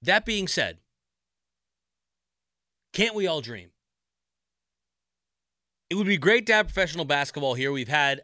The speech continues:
a long history of college basketball here with Pitt and Duquesne and Robert Morris. It would be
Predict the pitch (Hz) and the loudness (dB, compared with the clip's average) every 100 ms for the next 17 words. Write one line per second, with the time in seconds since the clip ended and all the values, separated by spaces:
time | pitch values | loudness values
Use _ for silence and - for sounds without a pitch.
0 | _ 131 143 165 156 156 - 151 127 165 | _ -4 0 0 0 -4 -4 -6 -2 -2
1 | 170 170 139 151 147 156 147 139 147 120 | 0 0 0 0 0 -2 -2 -2 -2 -4
2 | - 196 202 - - _ _ _ _ _ | -4 -2 -2 -2 -14 _ _ _ _ _
3 | _ 127 127 123 123 _ 131 131 196 196 | _ -2 0 0 -4 _ -12 -2 0 2
4 | 190 185 139 135 143 135 135 143 180 185 | 2 -2 -6 -4 0 0 -2 -2 0 0
5 | 170 - - _ _ _ _ _ _ _ | 0 -4 -10 _ _ _ _ _ _ _
6 | _ _ _ _ 170 156 196 214 175 185 | _ _ _ _ -4 2 4 4 2 0
7 | 165 | -2